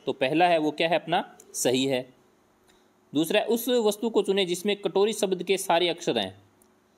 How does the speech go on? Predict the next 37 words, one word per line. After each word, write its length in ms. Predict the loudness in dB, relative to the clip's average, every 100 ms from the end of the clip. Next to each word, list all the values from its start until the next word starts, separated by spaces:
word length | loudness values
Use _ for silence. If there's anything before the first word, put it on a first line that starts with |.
| _ _
यानी 180 | -4 -2
जिसमें 280 | -2 -2 -2
कटोरी 360 | -2 0 2 2
शब्द 280 | 0 -2 -2
के 120 | -2
सारे 320 | 0 0 2
अक्षर 240 | -2 -2 0
हों। 140 | 0 -2 -16 -20 _ 0
अब 100 | 4
आपको 260 | 4 2
देखना 300 | -2 -2 0
है 260 | -2 -2 -8 _ _
यानी 160 | -2 -2
कै 260 | 2 2 2
किस 200 | -2 -4
में 100 | -2
आया 220 | 0 2
है, 180 | 2 0 0
टो 160 | 0 0
किस 220 | -2 -6
में 100 | -2
आया 100 | 0
है, 60 | 0
री 200 | 0 0
किस 220 | -2 -4
में 80 | -2
आया 40 |
है। 60 | -2
तो 100 | 0
देखो 180 | -2 -2
टोकरी 440 | 0 0 2 0
में 80 | 0
सारे 240 | 0 0
शब्द 240 | 0 -2 -2
हैं 160 | -4 -4
कटोरी 300 | 0 2 2
वाले। 200 | 2